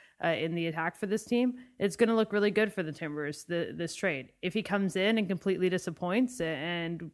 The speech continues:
we look at, we're looking at a guy that the Timbers are thinking of transferring at the end of the season, then we'll look back at the Nagbe trade and say, "The Timbers made a massive mistake." So,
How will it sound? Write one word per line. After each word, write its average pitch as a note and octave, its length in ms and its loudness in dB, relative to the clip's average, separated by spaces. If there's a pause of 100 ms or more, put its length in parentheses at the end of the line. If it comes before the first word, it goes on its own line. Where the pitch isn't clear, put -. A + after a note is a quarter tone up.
we F3+ 140 0
look F3 200 0
at, F3+ 260 0
we're F3+ 120 0
looking F3+ 240 -2
at E3+ 100 -2
a E3 60 0
guy E3+ 300 4
that E3 120 -8
the E3+ 80 -2
Timbers F3+ 300 -4
are F3 60 -2
thinking E3 280 -4
of D3 100 -8
transferring F3 460 -2
at E3 80 -8
the E3+ 80 -4
end E3 140 -4
of D3+ 80 -10
the D#3 40 -10
season, G#3+ 460 0 (440)
then F#3 140 2
we'll G#3 120 6
look G#3 180 4
back F#3+ 220 6
at E3+ 80 -2
the F3+ 60 0
Nagbe F3 600 -2
trade F#3+ 280 4
and E3 140 0
say, E3+ 440 0 (300)
"The - 80 -8
Timbers C4+ 340 4
made A3+ 160 6
a G#3 60 4
massive F#3+ 340 2
mistake." E3 480 -4
So, F3 480 2